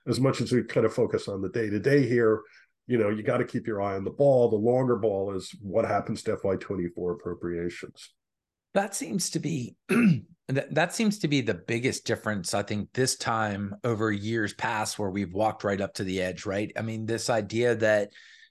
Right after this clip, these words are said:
Speaker 2: you could pass a C R but lose the speaker, and, you know, that would cause all sorts of craziness heading into the end of the calendar year and into an election year. I mean, that, it, you know, from your perspective, is that really the biggest difference over years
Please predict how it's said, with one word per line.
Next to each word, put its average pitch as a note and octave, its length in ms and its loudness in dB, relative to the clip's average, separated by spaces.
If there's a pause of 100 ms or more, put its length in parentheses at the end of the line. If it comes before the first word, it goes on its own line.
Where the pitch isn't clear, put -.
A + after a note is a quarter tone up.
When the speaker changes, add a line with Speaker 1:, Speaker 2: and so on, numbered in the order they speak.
(120)
Speaker 2:
you B2+ 140 -2
could G#2+ 280 -4
pass C3 400 -2
a B2 60 -4
C A#2 260 0
R G2+ 480 0 (340)
but A#2 220 0
lose B2 340 -2
the G#2+ 120 -6
speaker, A2 760 0
and, G2+ 480 -2
you A#2 140 -4
know, G2+ 140 2
that G#2 260 0
would A2+ 220 -4
cause G#2 360 2
all G#2 140 0
sorts - 380 -6
of F2 180 -8 (300)
craziness G#2+ 720 -2
heading A2 340 -2
into G#2 340 -4
the G2+ 160 -6
end A2 180 -4
of G2+ 60 -4
the G2+ 60 -2
calendar A2 420 -2
year G#2 360 0
and G2 240 -6 (360)
into A#2+ 300 -2
an A2 100 -2
election G#2 520 0
year. G2 340 -2
I A#2 60 0
mean, A2+ 140 -2
that, C3+ 300 0
it, D3 140 -2
you C#3 140 -2
know, C3 80 0
from B2+ 180 -4
your D3+ 100 0
perspective, C3+ 580 0
is A2+ 120 -4
that C3 300 2
really C#3+ 260 2
the B2 140 -4
biggest B2+ 480 -4
difference C3 480 -2
over B2+ 160 2
years B2 420 0